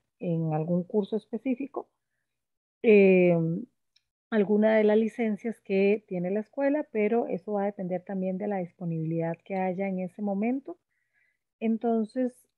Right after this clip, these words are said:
eh, todas las personas que puedan adquirirlo, o tal vez ya usted trabaja en esto y lo tiene, bueno, ya tiene ese check ahí con respecto a, a eso. Con las personas que ingresan, igual luego hacemos este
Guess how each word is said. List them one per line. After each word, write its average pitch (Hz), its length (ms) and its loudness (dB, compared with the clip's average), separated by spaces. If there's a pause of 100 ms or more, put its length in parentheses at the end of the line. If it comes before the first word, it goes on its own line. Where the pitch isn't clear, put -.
(120)
eh, 180 440 0 (400)
todas 196 160 2
las 208 120 -2
personas 226 340 -4
que - 80 -14
puedan 220 220 -2
adquirirlo, 269 480 -2
o 202 100 -2
tal 208 160 -4
vez 196 260 -6
ya 220 160 -4
usted 220 220 -8
trabaja 220 260 0
en 233 120 -2
esto 240 240 -2
y - 20 -4
lo 247 120 -2
tiene, 254 340 -2 (440)
bueno, 180 200 -6
ya 170 160 -6
tiene 190 540 -4
ese 170 280 -10
check 190 400 -8
ahí 170 480 -6 (320)
con 185 220 -4
respecto 175 640 -6
a, 175 280 -4 (100)
a 185 200 -2
eso. 285 240 -2
Con 190 160 -6
las 180 140 -6
personas 185 420 -6
que 233 120 -8
ingresan, 247 480 4
igual 180 280 -2
luego 175 240 2
hacemos 180 520 -4
este 190 380 -12